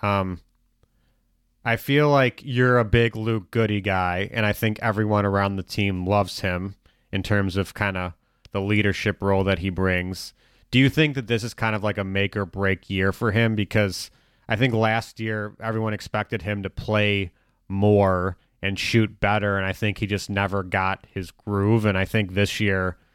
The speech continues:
there, I mean, there's, there's just a lot of guys on the team now, and it's, and it's like, will he be able to carve out a significant role, and do you think that he will?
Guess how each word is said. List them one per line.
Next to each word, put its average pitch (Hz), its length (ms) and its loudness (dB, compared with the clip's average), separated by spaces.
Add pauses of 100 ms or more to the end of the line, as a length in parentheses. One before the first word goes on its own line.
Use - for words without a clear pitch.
(760)
there, 135 260 2
I 135 80 0
mean, 135 140 4
there's, 131 200 2
there's 135 340 -2
just 135 140 -6
a 135 60 4
lot 113 240 2
of 110 120 -6
guys 104 300 -4
on 101 140 -8
the 90 80 -12
team 131 300 -2
now, 90 240 -4
and 90 120 -6
it's, - 120 -14
and 104 140 -4
it's - 100 -6
like, 98 220 0
will 104 220 2
he 107 200 -4
be 98 160 2
able 92 260 0
to 90 100 -4
carve 95 320 0
out 92 300 0 (380)
a 104 60 0
significant 98 580 -4
role, 95 320 2
and 90 220 -4 (160)
do 104 80 0
you 98 100 4
think 95 340 -2
that 90 280 -2
he - 200 -4
will? 90 380 0